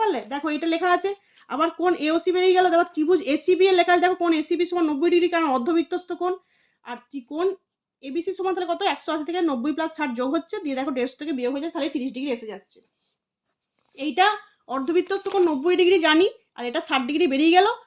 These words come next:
তাহলে এটা নব্বই plus ষাট যোগ করে এটা থেকে বিয়োগ, একশো আশি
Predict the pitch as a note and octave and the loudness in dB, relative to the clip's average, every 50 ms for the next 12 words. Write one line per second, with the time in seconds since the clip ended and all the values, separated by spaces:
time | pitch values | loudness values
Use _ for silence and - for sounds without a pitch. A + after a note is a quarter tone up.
0 | _ _ - C#4 C#4+ C#4+ C#4 C#4 E4+ E4 D4+ C#4+ B3 C#4 E4+ - F4 E4+ F4 F4 | _ _ -12 -8 -6 -4 -4 -2 -2 -2 -2 -2 -2 -2 -2 0 0 0 -2 -2
1 | - E4 D4+ C#4 B3+ C4 B3 B3 - D#4 F4 G#4 F#4+ B3+ C4+ - D4 D#4 C4 B3 | -2 -2 -2 -2 -2 -6 -8 -8 -8 -8 -6 -4 -4 -6 -6 -8 -6 -6 -4 -4
2 | C4 C4+ C4+ _ _ _ _ _ _ _ - A#3+ - - D4 D4 D4 | -4 -6 -6 _ _ _ _ _ _ _ -20 -20 -14 -12 -12 -12 -10